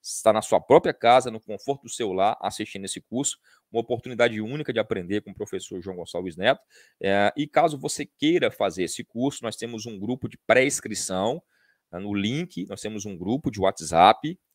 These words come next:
grupo de pré-inscrição, tá? Desse curso de gerenciamento. Só você clicar nesse link aí, é, do grupo de WhatsApp, entrar no grupo, pedir informação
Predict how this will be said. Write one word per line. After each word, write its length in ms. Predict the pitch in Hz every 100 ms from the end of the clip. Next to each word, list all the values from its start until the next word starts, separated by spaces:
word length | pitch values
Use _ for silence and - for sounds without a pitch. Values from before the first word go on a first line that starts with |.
| _
grupo 480 | 82 80 104 151 135
de 80 | 110
pré-inscrição, 1080 | - 110 123 - 113 - 90 90 98 135 185 _ _ -
tá? 360 | 82 98 - -
Desse 480 | 92 80 104 104 113
curso 380 | _ 110 104 -
de 60 |
gerenciamento. 760 | 95 104 110 - 127 104 87 _ _ _ _
Só 140 | - 156
você 260 | 175 170
clicar 420 | - 156 - 117
nesse 280 | 113 104 -
link 360 | 92 90 90 104
aí, 320 | 98 117 - _ _ _ _ 80
é, 360 | 85 90 90
do 160 | 87 95
grupo 460 | - 107 127 - 120
de 100 | 101
WhatsApp, 680 | 95 - 80 85 107 - -
entrar 460 | 113 107 - 127 160
no 100 | 117
grupo, 360 | 95 120 139
pedir 340 | 117 110 98 156
informação 800 | 175 123 107 - 98 110 160